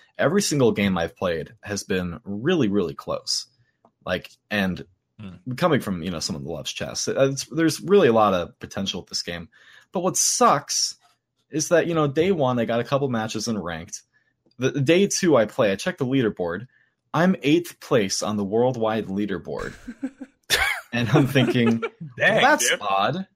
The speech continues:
Speaker 2: Impressive.
Speaker 1: I've got th-, I've got
Speaker 2: Hmm.
Speaker 1: thirteen M M R. I'm in the division known as
Speaker 2: Hmm.
Speaker 1: Wood,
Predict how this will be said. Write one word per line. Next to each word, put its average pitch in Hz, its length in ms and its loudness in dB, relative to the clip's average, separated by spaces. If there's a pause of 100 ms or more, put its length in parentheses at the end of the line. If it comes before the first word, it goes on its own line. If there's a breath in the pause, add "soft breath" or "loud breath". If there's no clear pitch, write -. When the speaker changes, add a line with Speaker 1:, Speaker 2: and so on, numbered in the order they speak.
Speaker 2:
Impressive. 196 280 0
Speaker 1:
I've 170 80 -10
got 143 340 4 (120)
th-, - 220 -4
I've 208 160 0
got 180 140 6
Speaker 2:
Hmm. 131 60 -6
Speaker 1:
thirteen 135 580 -2
M 131 180 -6
M 160 140 -4
R. 220 320 -6 (600)
I'm 196 200 2
in 143 180 0
the 135 400 4
division 143 480 2
known 143 240 0
as 139 160 -2
Speaker 2:
Hmm. 151 180 -10
Speaker 1:
Wood, 226 300 -4